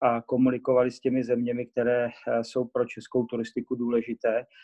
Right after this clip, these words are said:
a vykomunikovali podmínky, které umožnily vzniku ten, toho semaforu a, a mnoho zemí se vlastně pootevřelo jenom díky aktivitě z Česka a díky komunikaci z Česka, protože my jsme byli úplně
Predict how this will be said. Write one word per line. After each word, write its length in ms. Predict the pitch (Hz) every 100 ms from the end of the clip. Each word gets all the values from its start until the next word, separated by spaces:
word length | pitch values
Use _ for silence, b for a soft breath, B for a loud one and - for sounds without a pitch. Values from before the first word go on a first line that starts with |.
| b -
a 60 |
vykomunikovali 840 | 117 117 135 131 131 127 127 127 131
podmínky, 720 | - 120 127 123 120 131 127 -
které 240 | 123 127
umožnily 500 | 123 123 117 127 127
vzniku 760 | 120 120 120 _ 131 131 127 123
ten, 220 | 123 120 127 -
toho 220 | 123 127
semaforu 720 | - 110 117 - 127 123 127
a, 120 | 123 - b b b
a 80 | 127
mnoho 320 | 127 127 131
zemí 420 | 120 123 131 139 135
se 280 | - 131 123 _ _ -
vlastně 440 | 127 - 151 143
pootevřelo 640 | - 135 143 139 127 147 147
jenom 340 | 139 151 160
díky 300 | 120 117 135
aktivitě 640 | 120 - 135 131 127 135 123
z 140 | -
Česka 560 | - 117 - - 104 104 _ _ _ -
a 160 | 117
díky 280 | 113 117 131
komunikaci 600 | 127 123 127 123 123 131
z 80 | 123
Česka, 600 | - 117 - - 120 120
protože 360 | 123 113 117 120
my 120 | 113
jsme 200 | - 127
byli 180 | 117 120
úplně 320 | 117 127 123